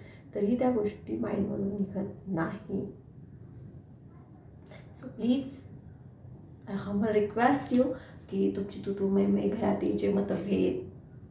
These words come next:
अ, होत आहेत, ते सामोपचाराने, अ, बसून मिटवा आणि मुलांसाठी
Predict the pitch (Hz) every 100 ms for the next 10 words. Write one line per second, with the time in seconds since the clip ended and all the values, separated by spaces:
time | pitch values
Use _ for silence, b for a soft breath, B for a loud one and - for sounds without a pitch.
0 | - - - 185 175 - - - - -
1 | - 208 202 190 - - - B B B
2 | - 190 185 - - - - 240 247 277
3 | - 269 208 208 202 202 - - - -
4 | 190 180 175 - - - - 196 202 202
5 | 202 202 196 180 - - - B B B
6 | B - 190 190 202 202 202 202 208 208
7 | - - - - 247 254 - 196